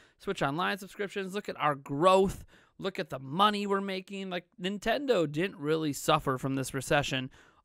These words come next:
other than the fact we haven't gotten a regular Direct or an E three Direct because, well, it didn't happen. Uh, and Nintendo obviously struggled in some areas, but i-, it sounds like behind the scenes that a couple Nintendo games that were gonna come this year have been pushed to twenty twenty-one,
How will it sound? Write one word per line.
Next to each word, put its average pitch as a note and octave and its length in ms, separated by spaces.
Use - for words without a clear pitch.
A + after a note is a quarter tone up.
other A3+ 340
than E3 160
the D#3 80
fact D3 260
we D3+ 100
haven't D#3 160
gotten D3 220
a C#3+ 60
regular C#3+ 380
Direct C3+ 400
or C3 140
an B2+ 100
E D3+ 120
three D3+ 260
Direct C#3 400
because, C3+ 420
well, C3+ 340
it D3 100
didn't C3 200
happen. D3 460
Uh, C3 300
and C#3 140
Nintendo C#3 400
obviously C#3 360
struggled F3 440
in C#3 100
some C3 180
areas, B2 420
but C3 240
i-, - 80
it D#3+ 220
sounds A3+ 420
like F3 260
behind E3+ 300
the E3+ 60
scenes F3 400
that - 160
a D#3 100
couple F3+ 380
Nintendo F3 480
games F3 220
that E3 100
were D3+ 60
gonna D3+ 180
come D3+ 200
this D#3 180
year E3 120
have D3+ 140
been C#3 160
pushed - 240
to D3+ 60
twenty C#3+ 260
twenty-one, C#3+ 500